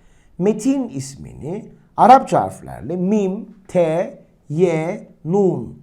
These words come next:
harfleriyle yazarız. İsmin ebced değeri beş yüzdür. Metin,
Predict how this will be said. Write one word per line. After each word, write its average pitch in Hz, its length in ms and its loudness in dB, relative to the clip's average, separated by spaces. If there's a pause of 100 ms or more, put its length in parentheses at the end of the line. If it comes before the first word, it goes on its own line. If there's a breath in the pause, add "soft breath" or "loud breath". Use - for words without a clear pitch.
harfleriyle 190 680 2
yazarız. 85 600 -12 (560)
İsmin 233 580 -6
ebced 180 460 2
değeri 156 380 -2
beş 190 300 2
yüzdür. - 480 -16 (520)
Metin, 233 580 -2